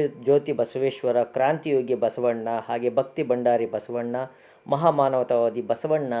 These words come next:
ಹೀಗೆ ಹತ್ತು ಹಲವು ಹೆಸರುಗಳಿಂದ ಇವರನ್ನ ಗುರುತಿಸ್ತಾರೆ. ಇವರು ಒಬ್ಬರು ಸಮಾಜ ಸುಧಾರಕರು, ಆ, ಧೀಮಂತ ವ್ಯಕ್ತಿ. ಇವರು ಕಲಚೂರಿ ಅರಸರ,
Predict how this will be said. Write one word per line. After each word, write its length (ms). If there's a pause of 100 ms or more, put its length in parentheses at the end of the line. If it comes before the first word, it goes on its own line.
(140)
ಹೀಗೆ 220
ಹತ್ತು 300
ಹಲವು 220
ಹೆಸರುಗಳಿಂದ 520
ಇವರನ್ನ 320 (640)
ಗುರುತಿಸ್ತಾರೆ. 1000 (500)
ಇವರು 440 (180)
ಒಬ್ಬರು 400 (160)
ಸಮಾಜ 320
ಸುಧಾರಕರು, 720 (520)
ಆ, 260
ಧೀಮಂತ 380
ವ್ಯಕ್ತಿ. 600 (460)
ಇವರು 180
ಕಲಚೂರಿ 800
ಅರಸರ, 380